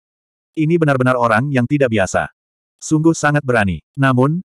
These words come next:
saya khawatir ini adalah skema keluarga Wang. Mendengar perkataan Chi Mei, seorang tetua di aula menyipitkan matanya dan berkata, "Iya, saya khawatir keluarga Wang ingin melepaskan beban ini."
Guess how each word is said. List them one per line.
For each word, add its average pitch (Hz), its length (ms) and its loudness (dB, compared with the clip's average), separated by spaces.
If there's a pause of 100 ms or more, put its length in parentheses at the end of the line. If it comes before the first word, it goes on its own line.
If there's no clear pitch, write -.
(100)
saya 156 320 0
khawatir 139 320 2
ini 123 240 2
adalah 113 240 0
skema 127 300 0
keluarga 107 340 0
Wang. 90 240 -2 (920)
Mendengar 147 340 2
perkataan 131 400 0
Chi 135 140 0
Mei, 110 260 0 (160)
seorang 139 320 0
tetua 135 220 2
di 113 80 2
aula 120 180 4
menyipitkan 120 400 0
matanya 123 480 0
dan 95 160 0
berkata, 87 400 -2 (800)
"Iya, 110 400 0
saya 151 320 0
khawatir 143 400 2
keluarga 120 320 2
Wang 123 220 2
ingin 120 180 2
melepaskan 120 480 0
beban 117 240 0
ini." 87 300 -6